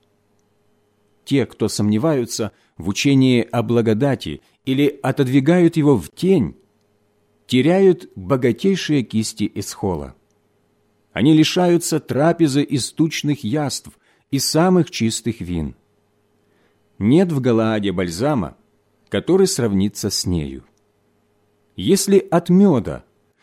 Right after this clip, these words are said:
который попробовал в лесу Иоаннафан, просветлели его глаза, то от этого мёда просветлеет к любви и познанию тайн Царства Божьего ваше сердце.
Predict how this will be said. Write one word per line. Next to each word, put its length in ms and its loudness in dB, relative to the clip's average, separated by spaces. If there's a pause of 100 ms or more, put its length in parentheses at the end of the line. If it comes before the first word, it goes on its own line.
(220)
который 360 4
попробовал 600 2
в 80 -2
лесу 400 0
Иоаннафан, 760 0 (420)
просветлели 680 2
его 240 2
глаза, 520 -2 (840)
то 140 2
от 320 -4
этого 320 2
мёда 500 0 (420)
просветлеет 800 2
к 80 -8
любви 440 0
и 200 -6
познанию 680 0
тайн 500 -4
Царства 580 -2
Божьего 640 -4 (560)
ваше 400 -2
сердце. 560 -8